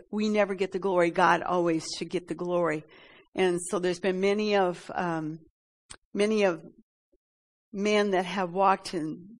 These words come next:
tremendous miracles, um, that have gotten off because they stopped giving God glory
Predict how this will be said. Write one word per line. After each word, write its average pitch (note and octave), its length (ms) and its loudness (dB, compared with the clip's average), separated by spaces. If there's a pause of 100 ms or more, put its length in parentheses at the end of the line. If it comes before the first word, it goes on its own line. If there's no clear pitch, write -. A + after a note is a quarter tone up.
(100)
tremendous F#3+ 560 -2
miracles, F#3 680 -4 (600)
um, E3+ 480 -4
that F3 240 2
have F3 220 -6
gotten F3+ 340 4
off F3+ 340 0
because E3+ 560 -4 (2250)
they G3+ 120 2
stopped G3 380 -2
giving E3+ 260 0
God E3+ 260 0
glory E3+ 480 -4